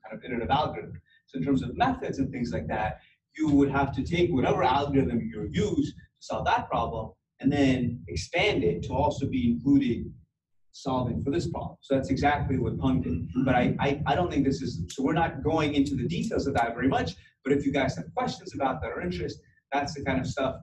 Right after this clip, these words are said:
you could talk <laughs> to us about at lunch or after lunch. Okay.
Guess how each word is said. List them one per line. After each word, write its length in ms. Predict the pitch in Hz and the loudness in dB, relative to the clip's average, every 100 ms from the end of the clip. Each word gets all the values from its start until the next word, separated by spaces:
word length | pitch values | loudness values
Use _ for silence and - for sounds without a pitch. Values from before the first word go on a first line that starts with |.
| - _ _ _ | -16 _ _ _
you 80 | - | -6
could 140 | 139 | -2
talk 200 | 143 151 | 2 4
<laughs> 20 | 160 | 4
to 80 | - - | 2 2
us 200 | 269 - | 2 2
about 300 | 277 247 190 | 2 4 4
at 120 | 196 160 | 4 2
lunch 300 | 180 185 185 - - - - | 2 2 -2 -4 -6 -6 -6
or 180 | 151 160 | -4 0
after 320 | 143 147 139 | 0 0 -2
lunch. 380 | 131 127 - - - - | 0 0 -2 -4 -6 -12
Okay. 100 | - | -18